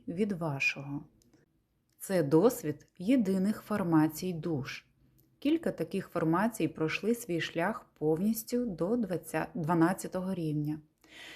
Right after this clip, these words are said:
Їм більше не було чого пізнавати на своєму шляху.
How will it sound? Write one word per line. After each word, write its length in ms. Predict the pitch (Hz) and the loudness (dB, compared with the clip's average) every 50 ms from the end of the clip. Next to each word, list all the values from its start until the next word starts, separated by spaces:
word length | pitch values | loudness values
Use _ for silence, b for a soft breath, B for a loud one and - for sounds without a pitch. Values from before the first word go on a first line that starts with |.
| B B B | B B B
Їм 460 | B 160 156 175 190 214 240 294 277 | B -4 -2 2 4 6 6 8 6
більше 640 | 220 147 147 151 156 151 151 - - 214 214 220 247 - _ _ _ _ - | 6 4 2 0 0 0 -4 -4 -6 -4 -6 -6 -6 -8 _ _ _ _ -8
не 180 | - 185 214 220 | -4 -2 0 2
було 320 | 208 233 247 226 185 180 | 4 4 4 4 2 0
чого 300 | 175 - - 165 170 160 | -2 -4 -6 -6 -6 -6
пізнавати 600 | 165 - 160 151 160 160 156 147 156 180 - - 220 | -6 -6 -4 -2 0 0 0 0 0 -2 -2 -4 -4
на 120 | 185 160 | -4 -4
своєму 480 | - - - 151 143 147 151 143 147 143 | -6 -8 -10 -6 -4 -2 -2 0 -2 -4
шляху. 420 | - - - 147 - - - | -6 -8 -12 -14 -16 -16 -20